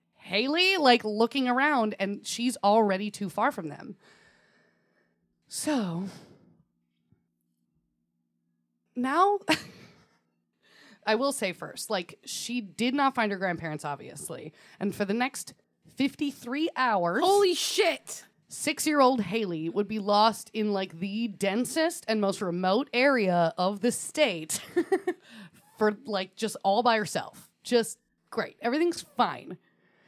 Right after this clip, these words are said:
Speaker 1: And now comes the part of our story <laughs> that gets a little bit weird. <laughs> Just a little bit weird.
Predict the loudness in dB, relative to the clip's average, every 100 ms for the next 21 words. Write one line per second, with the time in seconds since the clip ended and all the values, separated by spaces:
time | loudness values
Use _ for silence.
0 | _ _ 0 4 2 4 2 2 -2 -2
1 | -2 -4 -6 -12 -12 -14 -8 -8 -8 -20
2 | -20 _ _ -8 -6 -8 -8 -12 _ _
3 | _ _ -6 -4 -4 -4 -4 -4 -4 -6
4 | -6 -10 -2 2 0 -2 -16 -10 -6 -6
5 | -2 -2 0 -2 -2 -2 -2